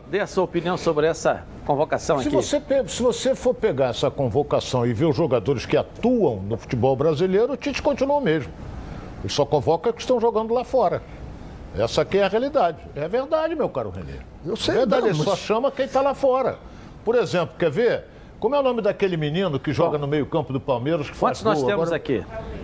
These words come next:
Speaker 1: Rafael Veiga.
Speaker 2: Rafael
Speaker 3: Rafael
Speaker 2: Veiga.
Speaker 3: Veiga.
Speaker 2: Cadê ele?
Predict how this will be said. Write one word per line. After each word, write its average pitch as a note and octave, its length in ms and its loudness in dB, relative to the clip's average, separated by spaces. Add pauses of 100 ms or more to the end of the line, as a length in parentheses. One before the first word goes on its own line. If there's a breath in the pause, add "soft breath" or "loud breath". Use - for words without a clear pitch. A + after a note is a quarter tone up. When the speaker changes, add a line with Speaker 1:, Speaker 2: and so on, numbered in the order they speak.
(440)
Speaker 1:
Rafael D#3+ 320 2
Veiga. A#2+ 380 0
Speaker 2:
Rafael C3+ 160 -2
Speaker 3:
Rafael E3+ 340 4
Speaker 2:
Veiga. D#3+ 180 -2
Speaker 3:
Veiga. D3 140 -2
Speaker 2:
Cadê C#4 260 2
ele? G3 160 -6